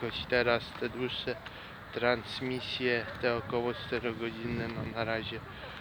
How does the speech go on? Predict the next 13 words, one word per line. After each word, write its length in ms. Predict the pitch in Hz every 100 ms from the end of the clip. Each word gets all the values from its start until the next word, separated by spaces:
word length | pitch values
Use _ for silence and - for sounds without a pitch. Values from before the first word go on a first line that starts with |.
| - - -
nie 120 | 117
ma 180 | 113 110
możliwości, 920 | 113 107 - 120 156 147 135 - 131 - - - - - - - - - - - -
ale 420 | 120 123 123 120 - - - - 123
za 260 | 120 131
to 180 | - 123
te 240 | - 123
minimum 480 | 120 120 123 123 123
półgodzinne 760 | 117 123 120 117 117 120 117 113
są 280 | - 120 113
i 60 |
trwają, 440 | 104 - 117 107 107
jak, 160 | 104